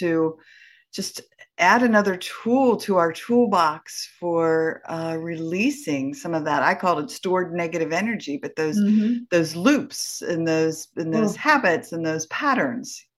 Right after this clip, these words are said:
Speaker 2: Mm-hmm. Absolutely. Right now, I'm working with, um, my mentor, Ruth Toledo Alschulter, and, and another woman named Kathleen Aspens.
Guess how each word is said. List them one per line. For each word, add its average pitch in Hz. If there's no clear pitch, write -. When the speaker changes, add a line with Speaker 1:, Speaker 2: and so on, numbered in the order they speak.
Speaker 2:
Mm-hmm. 208
Absolutely. 208
Right 262
now, 294
I'm 254
working 269
with, 220
um, 196
my 208
mentor, 214
Ruth 247
Toledo 220
Alschulter, 240
and, 214
and 208
another 214
woman 233
named 208
Kathleen 208
Aspens. 254